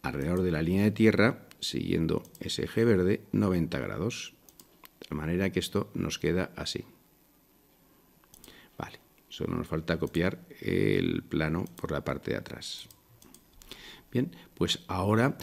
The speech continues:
eh, copiando las líneas correspondientes, vamos a obtener, si copio esta línea aquí, tendré ahí arriba el punto A en... Eh, tres dimensiones.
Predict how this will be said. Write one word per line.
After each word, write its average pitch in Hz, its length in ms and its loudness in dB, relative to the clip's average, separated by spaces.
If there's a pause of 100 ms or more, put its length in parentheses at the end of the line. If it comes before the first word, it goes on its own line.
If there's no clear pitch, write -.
(300)
eh, 95 180 2
copiando 101 480 4
las 101 220 2
líneas 113 440 10
correspondientes, 135 1120 4
vamos 90 320 2
a 98 40 2
obtener, 101 520 4 (280)
si - 180 -6
copio - 380 -2
esta 87 200 0
línea 101 400 2 (220)
aquí, 120 380 0 (1080)
tendré 90 420 4
ahí 98 220 6
arriba 104 460 6
el 98 180 2
punto 87 600 0
A - 300 0
en... 104 260 4 (680)
Eh, 78 580 0 (1040)
tres 90 200 2
dimensiones. 73 760 -2